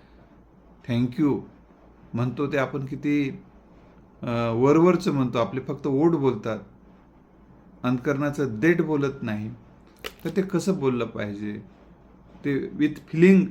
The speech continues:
त्या गोष्टी आल्या पाहिजे आणि ते येण्याचे कसे फायदे असतात, कोरडेपणाच्या जगण्याच्यामुळे कसा आपल्या आयुष्याचा उन्हाळा होतो आहे,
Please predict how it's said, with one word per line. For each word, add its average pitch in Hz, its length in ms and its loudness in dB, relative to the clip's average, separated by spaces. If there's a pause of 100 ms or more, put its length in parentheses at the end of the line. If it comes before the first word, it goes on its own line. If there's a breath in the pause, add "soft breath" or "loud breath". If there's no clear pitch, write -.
(200)
त्या 135 120 -4
गोष्टी 127 300 -4
आल्या 117 260 0
पाहिजे 110 500 -8 (480 loud breath)
आणि 117 140 -8
ते 139 140 2
येण्याचे 147 340 0
कसे 160 260 -6
फायदे 123 340 -4
असतात, - 400 -8 (520 loud breath)
कोरडेपणाच्या 147 840 0
जगण्याच्यामुळे 135 960 -4
कसा 143 340 -6
आपल्या 135 380 -6
आयुष्याचा 120 640 -6 (960)
उन्हाळा 131 280 2
होतो 131 340 0
आहे, 104 440 -4